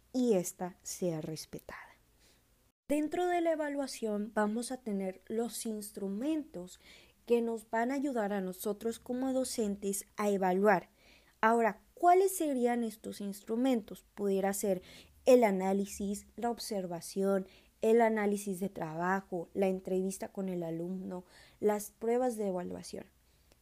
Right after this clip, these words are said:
Un ejemplo sería, en la observación, esta nos va a ayudar a conocer la actitud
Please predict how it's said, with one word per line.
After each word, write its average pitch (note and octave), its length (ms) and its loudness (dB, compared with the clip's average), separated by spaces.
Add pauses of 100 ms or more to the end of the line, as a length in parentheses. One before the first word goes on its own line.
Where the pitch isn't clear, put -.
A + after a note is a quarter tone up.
(120)
Un D#4 160 4
ejemplo D4+ 440 -2
sería, - 440 -6 (600)
en B3 180 6
la A#3 60 4
observación, G#3+ 680 -2 (200)
esta D4+ 320 0
nos E4+ 220 -4
va D4 40 -2
a C#4+ 60 0
ayudar C4 340 0
a B3+ 140 -2
conocer A3 760 -4 (100)
la G#3 120 -2
actitud A3 520 -6